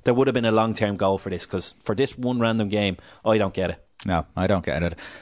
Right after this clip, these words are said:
Speaker 2: But it's, uh, is it not, it's ju-, I mean, you have to be a bit brain dead, don't you? I mean, everywhere now has cameras. You can't even walk down the road
Speaker 1: Yeah.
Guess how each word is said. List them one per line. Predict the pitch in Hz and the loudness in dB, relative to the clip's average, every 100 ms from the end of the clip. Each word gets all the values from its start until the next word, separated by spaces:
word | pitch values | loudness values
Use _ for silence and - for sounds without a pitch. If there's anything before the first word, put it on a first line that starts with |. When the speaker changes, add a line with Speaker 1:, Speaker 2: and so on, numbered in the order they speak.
| - | -2
Speaker 2:
But | - 208 | 2 2
it's, | - - | 0 0
uh, | 156 - | 0 0
is | 151 | 0
it | 170 | 2
not, | 180 - - | 0 -2 -16
it's | - - - | -20 -16 -14
ju-, | - - - - - - | -14 -14 -12 -14 -14 -10
I | - - - | -10 -10 -6
mean, | 120 120 | -2 0
you | 117 | 2
have | 127 | 0
to | - | 0
be | 113 | -2
a | |
bit | 113 | 0
brain | - 101 101 | 2 2 2
dead, | 90 78 | 0 0
don't | 92 101 | 0 0
you? | 90 - - - | -2 -6 -20 -4
I | 104 | 0
mean, | 104 - | 0 2
everywhere | 123 123 123 101 92 87 78 _ | 2 2 4 4 4 2 0 _
now | 95 92 85 | 0 2 2
has | 80 78 | 0 -2
cameras. | - 90 85 76 - - | 0 0 0 -2 -6 -2
You | |
can't | 135 151 | 2 4
even | 123 | 4
walk | 123 - | 4 4
down | 117 110 | 4 4
the | |
road | 95 110 139 110 | 6 6 8 6
Speaker 1:
Yeah. | 113 | 2